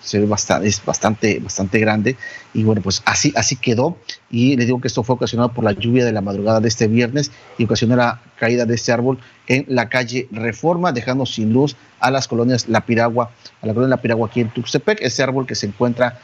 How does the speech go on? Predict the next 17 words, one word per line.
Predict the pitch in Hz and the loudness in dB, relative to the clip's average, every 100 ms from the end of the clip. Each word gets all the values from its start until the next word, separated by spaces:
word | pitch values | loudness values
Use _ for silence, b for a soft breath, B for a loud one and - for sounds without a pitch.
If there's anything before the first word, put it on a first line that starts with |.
| B B | B B
entre | 123 120 127 131 - | 0 0 2 0 0
Arista | 107 117 131 - 123 - | 0 0 0 0 -2 -2
y | 123 | -4
Zaragoza | - 110 113 135 147 151 | -2 0 0 0 0 -2
derribó | 117 101 104 107 110 | -2 0 0 2 2
un | - 110 | 0 0
poste | - 117 117 | 0 0 0
de | 104 | -2
energía | 101 113 | 0 0
eléctrica | 123 139 139 131 | 0 0 -4 -4
que | - 107 | -4 -8
desde | 98 101 | -8 -4
las | 98 | -2
dos | 135 196 | 0 2
de | 208 | 2
la | 190 | 2
madrugada, | - 147 135 123 | 0 0 0 0